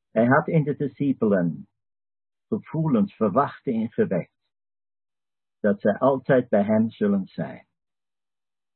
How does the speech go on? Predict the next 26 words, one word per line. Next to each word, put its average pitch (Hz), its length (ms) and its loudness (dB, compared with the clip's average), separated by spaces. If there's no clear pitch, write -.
En 92 140 -8
die 98 140 -6
gaat 101 220 0
hij 95 140 0
niet 117 220 2
teleurstellen. 98 760 -4
En 98 160 -4
hebben 107 280 0
wij 107 200 4
ook 110 180 -2
deze 120 340 0
verwachtingen, 113 840 -4
dat 95 260 -2
hij 95 460 0
in 123 180 2
onze 123 240 -2
harten 98 680 -2
iets - 240 -6
gewekt 107 480 -4
heeft, - 380 -10
dat 87 180 -6
wij 85 300 -2
tot 110 200 -6
dit 113 200 -4
huis 101 340 -6
behoren. 90 560 -6